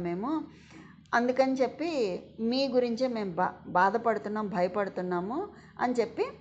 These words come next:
వాళ్ళు అంటారు. అప్పుడు భయపడాల్సిన పని లేదని, నిజానికి ఆ బావిలో నీళ్లు ఎంతో రుచికరంగా ఉన్నాయని చెప్తాడు జ్ఞానదేవుడు.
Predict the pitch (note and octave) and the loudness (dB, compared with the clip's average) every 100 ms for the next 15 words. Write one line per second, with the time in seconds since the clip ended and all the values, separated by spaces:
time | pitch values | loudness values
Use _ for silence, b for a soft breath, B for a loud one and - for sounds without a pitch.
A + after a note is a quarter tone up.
0 | - _ A#3 G#3 E3+ C#3 D3 C#3 - B | -20 _ 4 4 4 -2 -8 -10 -14 B
1 | B - G3 A#3+ G#3+ F3 E3+ B B - | B -2 0 2 2 0 -2 B B -16
2 | F3+ F3 G#3+ B3+ B3 A#3 A3+ G3+ F3 E3+ | -4 0 2 4 6 4 0 -2 0 0
3 | F#3 F#3 E3+ E3+ D#3+ D#3+ D3+ B B B | 2 0 0 -2 0 -2 -2 B B B
4 | A#2+ A3 C#4+ D#4 D#4 C#4+ F#3 D#3+ F3 F#3+ | -6 2 4 4 4 4 4 2 2 2
5 | A#3 B3+ A#3+ A3 A#3 A3 D#3+ F3+ G#3+ C4 | 2 -2 -2 -4 -4 -4 -4 -4 2 6
6 | B3 F#3+ - A3+ A3 G#3 G3 F3 E3+ E3+ | 6 4 -2 -2 -2 -2 -2 -2 -4 -6
7 | F#3 E3 - G3 B3+ G#3+ D#3+ D3+ - A#2 | -6 -8 -4 -4 -2 -2 -2 -2 -6 -8
8 | - | -10